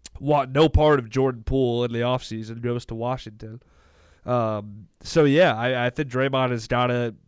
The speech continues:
he's gotta learn from this because I don't know how many more chances he, he's gonna get.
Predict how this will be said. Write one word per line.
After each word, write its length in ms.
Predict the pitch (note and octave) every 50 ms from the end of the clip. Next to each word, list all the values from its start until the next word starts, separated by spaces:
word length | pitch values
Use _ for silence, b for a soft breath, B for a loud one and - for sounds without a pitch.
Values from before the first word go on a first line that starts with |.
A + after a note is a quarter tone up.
| _ -
he's 260 | - B2+ B2+ A#2+ -
gotta 280 | - C3+ B2+ C3 C3
learn 240 | B2 B2 B2+ B2+ B2
from 200 | - - A#2+ A2+
this 200 | A2+ A2+ A2 -
because 260 | - A2+ G#2+ A#2 A2+
I 80 | A#2 A2+
don't 240 | A#2 B2 C3+ C#3 C3+
know 100 | C3 B2
how 140 | B2 B2+ B2+
many 140 | B2 B2
more 180 | A#2 A#2 A#2+ A2+
chances 480 | - - B2 A#2 A#2 - - A2+ G#2 -
he, 220 | A#2 A2+ A2+ A2
he's 200 | - A#2+ A#2 A2
gonna 200 | - A2+ G#2+ A2
get. 240 | G#2+ G#2 G#2+ G2+ F#2